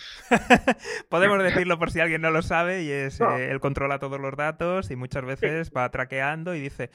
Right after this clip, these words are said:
Speaker 1: "Ay, si esto lo puedo fabricar yo más barato y, <laughs> y,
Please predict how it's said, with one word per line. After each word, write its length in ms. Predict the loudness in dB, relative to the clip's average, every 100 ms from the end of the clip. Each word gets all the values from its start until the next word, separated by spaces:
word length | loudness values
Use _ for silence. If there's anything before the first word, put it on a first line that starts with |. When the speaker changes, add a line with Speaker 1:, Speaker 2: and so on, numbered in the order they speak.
| -16 -8
Speaker 1:
"Ay, 240 | -6 -6
si 140 | -10
esto 160 | -8 -6
lo 100 | -6
puedo 160 | -6 -6
fabricar 480 | -6 -6 -6 -6
yo 180 | -4 -6
más 200 | -6 -6
barato 760 | -4 -4 -4 -2 -2 0 0 -2
y, 120 | -2
<laughs> 180 | 0 0
y, 380 | 0 0 -2